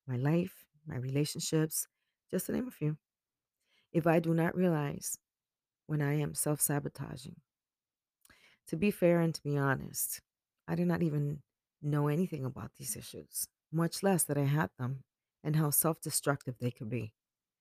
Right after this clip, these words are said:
I wasn't aware that those issues can wreak havoc in my life, that they are a danger to my well-being, to the decisions I made, the things that I do, if I don't have a good grip on them.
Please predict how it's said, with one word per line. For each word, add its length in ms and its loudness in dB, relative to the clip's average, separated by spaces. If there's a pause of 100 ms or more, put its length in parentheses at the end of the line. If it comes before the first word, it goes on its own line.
(320)
I 80 0
wasn't 220 2
aware 300 6
that 140 2
those 200 0
issues 240 0
can 180 -2
wreak 220 2
havoc 440 -6
in 100 -4
my 140 -2
life, 280 -2 (800)
that 120 -6
they 100 4
are 80 6
a 40 2
danger 400 4
to 140 -6
my 160 0
well-being, 680 0 (240)
to 60 -10
the 200 0
decisions 600 0
I 120 2
made, 560 2 (520)
the 60 -4
things 380 2
that 100 0
I 140 0 (100)
do, 360 4 (1600)
if 140 -8
I 80 0
don't 160 -4
have 200 -4
a 160 -16
good 200 -6 (360)
grip 180 -2 (500)
on 200 -2
them. 200 -10